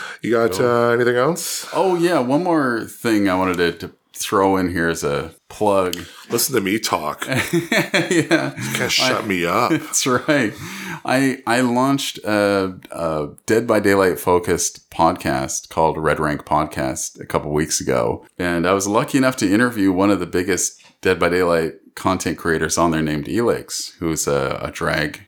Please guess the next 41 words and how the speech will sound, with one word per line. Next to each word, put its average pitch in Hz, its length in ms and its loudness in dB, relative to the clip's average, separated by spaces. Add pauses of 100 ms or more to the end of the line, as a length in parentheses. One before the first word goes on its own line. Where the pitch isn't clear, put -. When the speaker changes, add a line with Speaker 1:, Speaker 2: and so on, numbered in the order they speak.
(100)
Speaker 2:
uh, 50 380 -6 (240)
streamer 123 640 2
and 82 320 0
a 73 360 -2
Twitch 87 360 2
and 78 140 0
Dead 82 160 2
by 85 100 2
Daylight 85 320 2
partner. 76 460 -4
So 78 440 -2 (140)
if - 60 -10
you 120 80 0
wanna 131 100 2
listen 135 260 0
to 131 60 -2
me 123 160 2
talk 123 260 0
about 123 200 0
video 123 320 2
games 104 420 2
and 98 320 0 (360)
video 110 680 2
game 107 580 4 (260)
<laughs> 123 140 2
Dead 143 420 2
by 131 140 2
Daylight, 120 400 4
it's 107 100 2
called 113 200 0
Red 95 180 4
Rank 90 240 2
Podcast, 73 720 -2
and 71 180 -4
you - 240 -16
have - 100 -6
to 87 80 -12
check - 280 -4
it 80 80 -8
out. 76 280 -4
And 76 140 -14